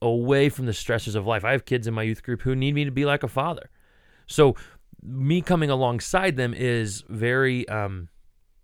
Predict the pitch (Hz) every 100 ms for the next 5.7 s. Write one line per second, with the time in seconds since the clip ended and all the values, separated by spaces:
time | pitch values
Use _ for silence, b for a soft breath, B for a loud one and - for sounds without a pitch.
0 | _ _ - _ - 127 113 101 - -
1 | 139 120 - - 117 - - - 117 101
2 | 104 127 160 180 196 110 110 95 87 87
3 | - - - b b b - 131 123 -
4 | 151 165 135 120 117 113 - 127 113 101
5 | - - 117 127 - 95